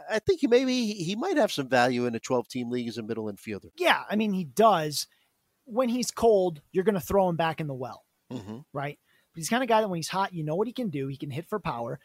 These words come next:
Speaker 2: And, you know, while it's not a good lineup, he does hit in the middle of it. You know how many, there, there's just a finite number of second basemen who hit third or fourth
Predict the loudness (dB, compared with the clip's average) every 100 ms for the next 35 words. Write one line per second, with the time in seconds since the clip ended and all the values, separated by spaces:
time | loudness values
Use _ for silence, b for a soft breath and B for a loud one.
0 | b b 0 0 -2 _ _ -4 0 0
1 | 0 -2 2 4 4 2 2 4 4 4
2 | 4 4 4 2 2 0 -2 -8 -2 6
3 | 6 6 0 -2 0 2 2 2 0 -4
4 | _ _ _ _ _ _ _ -2 2 2
5 | 2 -2 -8 0 0 2 0 0 -2 -2
6 | 2 2 2 0 -2 -2 -2 -2 -2 -2
7 | -2 -2 -4 -2 -2 -2 -2 -2 0 2
8 | 2 0 -2 -2 -6